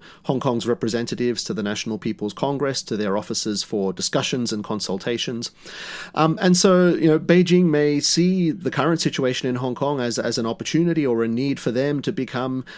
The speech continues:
uh, even more closely involved in Hong Kong affairs and, and step in where, where, where the government has lost its authority.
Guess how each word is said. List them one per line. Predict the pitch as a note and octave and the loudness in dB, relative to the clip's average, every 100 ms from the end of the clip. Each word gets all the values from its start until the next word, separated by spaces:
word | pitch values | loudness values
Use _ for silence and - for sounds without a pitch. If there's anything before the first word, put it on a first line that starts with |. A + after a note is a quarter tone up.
| - | -8
uh, | G#2+ A2+ A2+ | -4 -2 0
even | C#3 C#3 B2+ | 0 0 0
more | B2 D3 D#3 D#3 D#3 | 0 2 2 2 0
closely | - D#3+ - D3+ | 2 2 4 2
involved | D3+ D#3 F#3 | 4 4 4
in | D3 | 0
Hong | A#2 A#2+ | -2 -2
Kong | B2+ A#2+ | -2 -4
affairs | A#2 C#3+ D3+ B2+ | -2 -2 -2 -2
and, | A2 | -4
and | A#2+ A2+ | -4 -2
step | - C#3 C3 | 0 0 0
in | C3 C3 | -2 -2
where, | A#2 A#2 A#2 A#2 | 0 0 0 -2
where, | A#2 A#2 A#2+ | -2 0 0
where | - A#2+ A#2 | -2 -2 -2
the | |
government | G#2+ A2 B2+ A2 G#2+ | -2 -4 -4 -6 -4
has | A2+ G#2 | -6 -2
lost | A#2 - | -4 -4
its | C#3+ - | -6 -6
authority. | D3 F#2 E2 - E2+ | -4 -4 -4 -8 -12